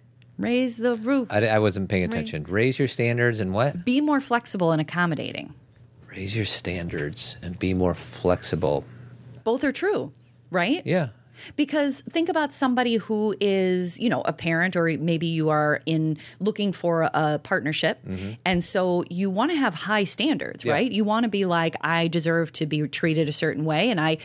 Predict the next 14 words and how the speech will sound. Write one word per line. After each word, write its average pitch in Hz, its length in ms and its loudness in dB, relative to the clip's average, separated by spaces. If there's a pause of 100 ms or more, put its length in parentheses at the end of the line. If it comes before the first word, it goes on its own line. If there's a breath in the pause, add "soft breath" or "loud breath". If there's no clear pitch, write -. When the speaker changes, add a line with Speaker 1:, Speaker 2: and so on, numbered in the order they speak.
(260 loud breath)
Speaker 1:
I 170 120 2
wanna 170 200 2
be 165 180 -2
with 170 140 0
someone 175 380 2
who 170 180 0
is 180 100 0
authentic 185 600 0
Speaker 2:
Yeah. 202 100 2
Speaker 1:
or 170 160 2
who 160 240 0
is, 160 240 0
you 165 80 0
know, 156 480 -2